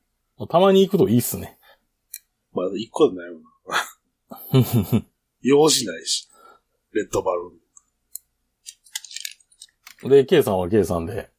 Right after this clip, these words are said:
Speaker 1: なんか川崎のニューモデルがどうたらということですが。
Speaker 2: あの、ニュースサイトを眺めてたんですよ。バイクのニュースっていうやつね。
Speaker 1: はい。
Speaker 2: まあ、なんか川崎バルカン千七百。これなんて読むかわからんけど、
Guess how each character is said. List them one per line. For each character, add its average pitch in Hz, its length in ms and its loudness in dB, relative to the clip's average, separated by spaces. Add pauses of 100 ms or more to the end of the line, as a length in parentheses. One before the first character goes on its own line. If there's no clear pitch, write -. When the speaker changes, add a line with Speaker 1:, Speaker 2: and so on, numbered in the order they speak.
(560)
Speaker 1:
な 110 100 0
ん - 20 -4
か 98 120 -8
川 113 260 0
崎 98 260 -6
の 92 100 -6
ニ 101 120 2
ュ 104 80 4
ー - 20 4
モ 101 140 4
デ 87 120 -2
ル 92 100 -4
が 90 100 -4
ど 98 200 0
う 85 60 -2
た 90 140 -4
ら 90 100 -8
と - 80 -8
い 87 40 -6
う - 20 -12
こ 90 120 -8
と 87 100 -14
で - 100 -12
す - 140 -10
が。 - 100 -20 (360)
Speaker 2:
あ 117 140 0
の、 110 480 -4 (640)
ニ 170 120 -2
ュ 175 40 6
ー - 20 8
ス - 160 -4
サ 160 140 4
イ 127 80 2
ト 113 100 -8
を 101 200 -12 (240)
眺 131 280 2
め 123 80 2
て - 60 -8
た 107 100 2
ん - 20 0
で 90 60 -6
す 92 40 -12
よ。 - 100 -12
バ 120 120 4
イ 127 80 2
ク 135 160 2
の 120 120 6
ニ 120 100 0
ュ 117 40 4
ー 113 40 4
ス - 240 -2
っ - 20 -20
て 104 80 -12
い 95 40 -14
う 92 40 -18
や 90 60 -18
つ - 140 -10
ね。 127 160 -8 (200)
Speaker 1:
は 107 200 -2
い。 82 120 -12 (560)
Speaker 2:
ま 113 120 -8
あ、 101 40 -8
な 98 100 -14
ん - 20 -20
か 98 160 -16
川 117 200 2
崎 - 260 -6
バ 131 160 0
ル 143 80 0
カ 107 120 -10
ン 92 60 -8
千 139 260 0
七 151 220 4
百。 120 140 -4 (680)
こ 123 100 -4
れ 110 60 -2
な 113 60 0
ん 123 40 -4
て 120 80 2
読 120 60 -2
む 120 60 -4
か 107 60 -4
わ 104 40 -6
か 104 80 0
ら 107 80 -4
ん - 20 -10
け 107 80 -10
ど、 104 140 -6